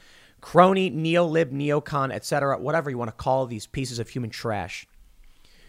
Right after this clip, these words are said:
One quote said, "We're under siege." Another quote, "They've breached the Capitol." A third, "They're storming the Capitol, breaking windows." A fourth, "There's a standoff at the," they break it up to make it seem like all of these texts flood in when it's,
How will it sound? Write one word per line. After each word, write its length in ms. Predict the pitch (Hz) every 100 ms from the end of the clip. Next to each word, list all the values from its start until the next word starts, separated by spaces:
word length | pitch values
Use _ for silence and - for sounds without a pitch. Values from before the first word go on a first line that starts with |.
| -
One 320 | - 135 247 277
quote 320 | 165 127 -
said, 260 | 131 165
"We're 140 | 180 110
under 200 | 120 151
siege." 440 | - 247 220 - -
Another 420 | - 139 208 262 165
quote, 380 | - 143 226
"They've 160 | - 135
breached 240 | 110 113
the 60 | -
Capitol." 440 | 196 214 156 101 -
A 80 | -
third, 460 | 135 - 269 147 120 _ -
"They're 140 | 185
storming 340 | 185 139 135 165
the 60 |
Capitol, 360 | 175 214 - 131
breaking 340 | 117 127 151
windows." 420 | 165 208 143 101 - _ -
A 80 |
fourth, 400 | - - 254 151
"There's 140 | - 127
a 20 |
standoff 320 | 139 123 117
at 40 | -
the," 200 | - 156 - _ _ _ _
they 100 | 123
break 340 | 120 156 214
it 80 | -
up 160 | 147 -
to 80 | 156
make 180 | 151
it 100 | 139
seem 340 | - - 160 139
like 180 | 123 -
all 260 | - 165 180
of 120 | 165
these 200 | 147 147
texts 380 | - 151 - -
flood 240 | - 147
in 240 | 131 113 104 - _ _ - _
when 160 | - 160
it's, 120 | 127